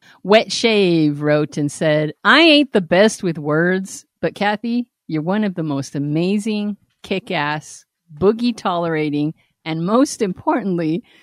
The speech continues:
the most relatable person I've ever had the pleasure of listening to. Whether it be from personal experience or acting as the much-needed level-headed host who's not afraid to speak her mind,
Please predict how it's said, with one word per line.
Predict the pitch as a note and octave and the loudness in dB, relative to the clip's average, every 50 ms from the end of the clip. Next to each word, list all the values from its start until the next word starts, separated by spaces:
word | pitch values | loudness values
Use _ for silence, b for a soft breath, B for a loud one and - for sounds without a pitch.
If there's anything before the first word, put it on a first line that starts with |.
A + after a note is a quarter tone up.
| b b b b - | b b b b -4
the | F#3+ F3+ | -2 0
most | F3 F3 F3 F3 - - | 0 0 0 0 -2 -2
relatable | G3+ F3+ D#3+ E3 F3+ G3+ G#3+ A#3 A#3 A3+ A3 A3 G#3 | -4 -4 -2 0 0 2 2 4 2 2 2 0 -2
person | - - G3 F3 E3+ - - F3 D#3+ D#3+ - | -2 -4 -4 -4 -4 -4 -6 -8 -8 -8 -6
I've | D#3 D3+ D3+ D3 _ _ - - | -6 -8 -8 -8 _ _ -6 -2
ever | F#3 G3+ G#3 G3+ F3+ D#3+ | -2 0 0 0 -2 -4
had | D3 D3+ D3+ C#3+ C#3+ | -2 -4 -6 -6 -8
the | F3+ | -12
pleasure | - - - D3 D3 D3 D3 D3 C#3+ | -16 -10 -6 -6 -6 -6 -6 -8 -10
of | - C#3+ C3 | -10 -10 -10
listening | C3+ C#3 C#3 - - D3+ C3+ C3 B2+ | -8 -8 -8 -8 -8 -8 -8 -8 -8
to. | - - - A2+ D3 - _ _ _ _ _ _ _ _ _ _ - | -10 -10 -12 -12 -12 -16 _ _ _ _ _ _ _ _ _ _ 0
Whether | F3 F#3+ G#3+ A#3 A#3 | 2 4 4 6 4
it | A3+ G3+ F#3 | 4 2 0
be | G#3 G3 G3 | -2 -4 -2
from | - F#3 D3 D#3+ | -2 -4 -6 -4
personal | - - B3+ C#4 - - C#4 B3+ A#3+ A3+ | -2 0 0 0 0 -2 -2 -2 -2 -2
experience | G#3 - - - - G3 G3 G3 F#3+ F#3+ - | -4 -6 -8 -6 -4 -2 -2 0 -2 -4 -4
or | - - D#3+ D3 - | -6 -4 -4 -4 -4
acting | D3+ D#3+ F#3 F#3+ A#3+ A3 G3 F3+ E3+ | -2 -4 -4 -4 -4 -6 -6 -4 -4
as | D#3+ D#3+ D3+ - | -4 -4 -6 -6
the | - D3+ C#3+ | -6 -4 -4
much-needed | D3+ G3 B3+ F4+ - D4 - G3+ G3 G#3 G#3 F3+ E3+ D#3 D3 D#3 | -2 -2 -4 -4 -6 -6 -4 -2 0 0 0 -2 -2 -4 -4 -4
level-headed | D#3+ E3+ F3 F3+ F3 D#3 E3+ E3+ E3 D#3+ D3 | -6 -4 -2 -2 -2 -2 -2 -4 -4 -6 -8
host | C#3+ - E3+ F3 F3 E3+ - - | -8 -6 -6 -6 -6 -6 -8 -10
who's | - D3 C#3+ D#3+ | -12 -12 -10 -8
not | F3 G3+ A#3+ A#3 | -6 -6 -6 -6
afraid | G#3 - F#3+ F3 E3 D#3+ | -8 -10 -10 -10 -10 -10
to | D#3+ D3 | -14 -18
speak | - - - D3+ - - | -18 -16 -16 -16 -14 -12
her | D#3+ C#3+ | -10 -8
mind, | D3 D3 D3+ D3 D3 D3 | -8 -6 -6 -6 -6 -8